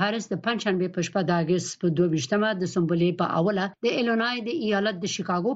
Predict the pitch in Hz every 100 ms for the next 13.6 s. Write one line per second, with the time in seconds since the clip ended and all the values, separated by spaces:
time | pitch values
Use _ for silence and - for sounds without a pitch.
0 | 220 - 180 135 180 160 - 226 233 233
1 | 262 247 208 220 180 208 180 196 196 190
2 | 170 160 - 214 208 226 214 185 185 147
3 | 214 185 180 165 180 175 160 156 - 233
4 | 175 214 190 185 165 160 165 170 170 165
5 | 143 175 160 147 - 196 - 233 180 160
6 | 233 240 233 - - 190 185 170 165 165
7 | 208 185 175 - 202 196 254 196 170 165
8 | 170 160 151 139 - - 202 220 220 208
9 | 233 190 226 220 214 214 220 220 208 175
10 | 226 185 175 190 202 226 220 208 220 -
11 | 202 208 202 175 - 233 233 220 190 196
12 | 175 214 202 196 208 240 247 285 247 196
13 | 196 196 208 202 190